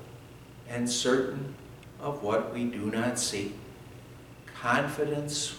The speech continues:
without the logical, the physical proof.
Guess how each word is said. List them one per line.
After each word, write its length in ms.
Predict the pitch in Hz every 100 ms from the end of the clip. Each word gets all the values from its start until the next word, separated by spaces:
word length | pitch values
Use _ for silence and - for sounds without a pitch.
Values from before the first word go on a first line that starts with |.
| -
without 800 | 113 117 117 127 131 - - -
the 100 | 123
logical, 1300 | 117 113 110 110 131 - - 131 131 - 131 131 131 107
the 320 | 104 107 107
physical 1040 | 107 - 127 127 139 131 - 127 123 120 - - -
proof. 300 | 113 101